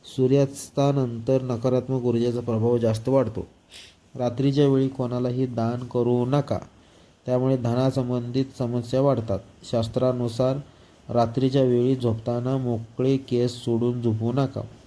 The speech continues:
त्यामुळे तुमच्याकडे नकारात्मक शक्ती आकर्षित होतात. रात्री झोपताना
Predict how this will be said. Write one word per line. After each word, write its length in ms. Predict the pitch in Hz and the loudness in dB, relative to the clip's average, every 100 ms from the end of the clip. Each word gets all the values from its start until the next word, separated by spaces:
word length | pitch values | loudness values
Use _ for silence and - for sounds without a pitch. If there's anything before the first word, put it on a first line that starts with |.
| - - - - - _ - | -20 -20 -20 -20 -20 _ -2
त्यामुळे 300 | 120 127 123 | 2 2 2
तुमच्याकडे 640 | 123 113 123 117 123 131 | -2 -2 -2 0 0 0
नकारात्मक 640 | 127 113 117 117 117 120 | 0 0 0 0 -2 -6
शक्ती 380 | - 110 - 135 | -4 -4 -2 0
आकर्षित 460 | 113 110 113 110 120 | 0 0 -4 -4 -2
होतात. 300 | 143 139 117 110 - | 0 2 0 -2 -4
रात्री 420 | 113 113 117 131 | -2 0 2 2
झोपताना 640 | 123 113 110 113 113 131 | 2 0 0 -2 0 -2